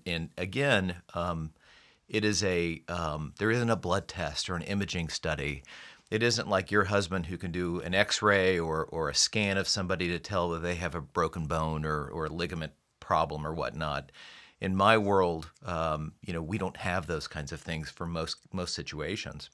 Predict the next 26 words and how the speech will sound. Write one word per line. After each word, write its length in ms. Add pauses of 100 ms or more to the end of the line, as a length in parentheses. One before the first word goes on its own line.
(840)
And 100
so 360 (340)
we 120
do 200
have 240
certain 520 (680)
conditions 580
out 240
there 240
like 340 (320)
depression. 760
We 140
know 260
that 200 (140)
depression 580
generally 500
emanates 440
from 160
the 80
left 220
frontal 300
lobe 300
area. 460
We 160
know 260
that 320